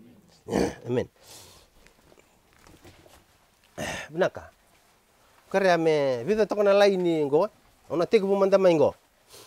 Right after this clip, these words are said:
Matthew na kena wase tin ka ono, tiki ne tin ka walu, eh? Tiki ni bola tambu rongo lebu ya.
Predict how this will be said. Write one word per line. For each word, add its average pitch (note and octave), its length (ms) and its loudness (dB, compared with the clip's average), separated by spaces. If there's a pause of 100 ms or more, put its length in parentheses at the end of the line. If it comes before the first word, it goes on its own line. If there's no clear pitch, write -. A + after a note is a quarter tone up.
(200)
Matthew A3 400 4
na G#3+ 80 4
kena G3+ 240 2
wase G3 320 2
tin G#3+ 240 -2
ka G#3+ 160 4
ono, G#3+ 320 2 (1200)
tiki F3 80 0
ne F#3+ 160 2
tin F3 160 0
ka F3+ 80 2
walu, C#3+ 320 4
eh? D#4 80 4 (1200)
Tiki A3 240 -8
ni A3 320 4
bola G#3 240 0
tambu G3+ 240 2
rongo G3+ 240 2
lebu G3+ 240 0
ya. G#3+ 160 0